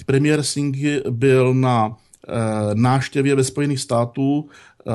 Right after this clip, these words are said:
amerických u Obamy. Tam dokonce, eh, si všechny kanály, eh, mainstreamové kanály, televizní,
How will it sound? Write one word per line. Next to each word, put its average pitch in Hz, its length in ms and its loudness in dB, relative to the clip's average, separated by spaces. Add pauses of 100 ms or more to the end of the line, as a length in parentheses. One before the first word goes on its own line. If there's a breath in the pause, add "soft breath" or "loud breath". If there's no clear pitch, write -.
amerických 131 680 0
u 120 120 0
Obamy. 104 420 -2 (720 loud breath)
Tam 165 360 2
dokonce, 190 720 0 (480)
eh, 127 340 -2
si 151 360 -4 (120)
všechny 202 720 -4 (180)
kanály, 180 680 0 (140)
eh, 123 240 -2
mainstreamové 160 680 -2
kanály, 147 460 -4
televizní, 135 760 -4